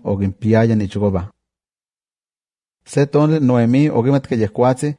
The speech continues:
yokimiknomatke nigentehwan nepa Judá, porque okse welta yopehke tlatlaki. Tos Noemí ivan imowah omotlayektlalilijkeh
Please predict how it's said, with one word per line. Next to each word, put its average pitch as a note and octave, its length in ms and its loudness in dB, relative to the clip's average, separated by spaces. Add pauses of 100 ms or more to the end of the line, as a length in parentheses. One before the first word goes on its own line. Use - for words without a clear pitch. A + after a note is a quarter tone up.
yokimiknomatke C3 960 0
nigentehwan A#2+ 840 0
nepa B2 280 0
Judá, B2+ 540 0
porque A#2 220 -2
okse A#2+ 240 2
welta B2+ 600 2
yopehke A#2+ 520 0
tlatlaki. C3+ 520 0 (680)
Tos C3 220 0
Noemí D3 640 2
ivan A2+ 340 2
imowah C3 520 2 (280)
omotlayektlalilijkeh A#2 1160 2